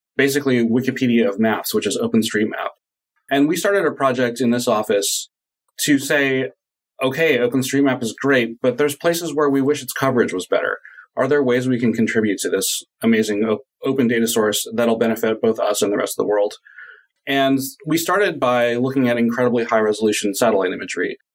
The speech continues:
So these are, like, thirty centimeter pixels, which are basically the size of your laptop seen from space. And what we were able to do was actually f-, make road predictions. So look for entire road networks and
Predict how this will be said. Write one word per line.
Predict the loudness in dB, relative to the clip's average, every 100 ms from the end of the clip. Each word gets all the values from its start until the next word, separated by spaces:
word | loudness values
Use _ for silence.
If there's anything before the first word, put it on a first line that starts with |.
| _
So | -2 0 2 0 -2
these | 0 2
are, | 2
like, | 0 -2
thirty | -2 0 0
centimeter | 2 2 2 0
pixels, | -4 0 2 2
which | 0 0
are | 0 0 -6 -20 _ 0
basically | 0 0 0
the | 0
size | 0 0 0
of |
your | 0 2
laptop | 0 0 -2 -2 0
seen | -2 0
from | -4
space. | -4 -4 -4 -6 -10 -20 -20 -20 _ _
And | 0 2
what | 2
we | 0 -2 -6
were | -2 2
able | 2 2
to | 0
do | 0 2
was | 2 2
actually | 0 0 0
f-, | 0 -4 _ _
make | 2 2 2
road | 0 0
predictions. | -2 -4 -4 -6 -6 -8 -10 _ _
So | 0 0 0 -4 _ _ _ 0
look | 0 0
for | 0 0
entire | 0 -2 -2 2
road | 2 2
networks | 2 0 0 -2 -4 -12 -14 _ _ _ _ _ -4
and | 0 2 2 0